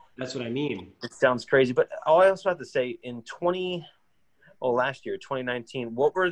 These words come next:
Speaker 2: your main concerns for the Eagles? I mean, the first one that just screams at me is the secondary.
Speaker 1: Okay.
Speaker 2: Addressed.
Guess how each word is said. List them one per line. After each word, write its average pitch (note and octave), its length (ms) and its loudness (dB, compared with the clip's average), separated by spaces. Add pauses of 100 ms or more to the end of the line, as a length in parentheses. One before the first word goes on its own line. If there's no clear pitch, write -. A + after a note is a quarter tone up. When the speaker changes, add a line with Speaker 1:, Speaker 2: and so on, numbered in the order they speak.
Speaker 2:
your C#3 140 -2
main B2+ 300 -2
concerns G#2+ 840 -2
for A#2+ 160 0
the A#2 100 -6
Eagles? - 540 -8 (240)
I G2 140 -8
mean, G2+ 420 -8 (380)
the A#2 100 2
first - 380 2
one B2 260 0
that G#2 180 0
just - 280 -8
screams B2+ 720 -2
at F#2+ 120 -2
me G2+ 220 -8
is G2+ 80 -6
the G#2+ 140 -4
secondary. G2 580 0 (720)
Speaker 1:
Okay. B2 300 -4 (440)
Speaker 2:
Addressed. A#2 580 0